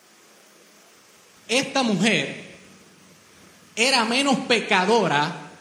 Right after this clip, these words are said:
que ellos, ¿por qué entonces Jesús le dice que a ella se le perdonó más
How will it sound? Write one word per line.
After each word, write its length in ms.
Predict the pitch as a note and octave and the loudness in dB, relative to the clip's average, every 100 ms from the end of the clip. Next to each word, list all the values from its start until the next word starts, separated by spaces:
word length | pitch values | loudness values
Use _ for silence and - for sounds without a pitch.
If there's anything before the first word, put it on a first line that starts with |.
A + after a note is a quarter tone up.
| - _ _ | -20 _ _
que 340 | - G3+ C#4 B3 | -2 2 4 4
ellos, 500 | E3+ G#3 - - - - - - - _ _ _ _ _ | 2 0 0 -4 -4 -18 -20 -20 -20 _ _ _ _ _
¿por 200 | G#3 F#3 | -2 0
qué 100 | G3+ | 0
entonces 540 | C4 B3 B3+ C4 - A#3+ | -4 -2 -2 0 0 0
Jesús 360 | G#3+ G#3+ B3 | -2 -2 -2
le 120 | A#3+ A3+ | -4 -4
dice 420 | A3 - E3+ A#2 - - - - - - - - - - - - - - - - - - - - | -2 -2 -4 -8 -16 -20 -20 -20 -20 -20 -20 -20 -20 -20 -20 -20 -20 -20 -20 -20 -20 -20 -10 0
que 100 | F3+ | 2
a 160 | G3 | 4
ella 200 | B3+ B3+ | 2 0
se 180 | - A#3 | 0 0
le 140 | G#3 | -2
perdonó 600 | G3+ G3 F#3+ F#3 F#3+ A3 A3 | 0 0 0 -2 -2 0 0
más 600 | G3 C3 - - - | 0 -2 -2 -2 -2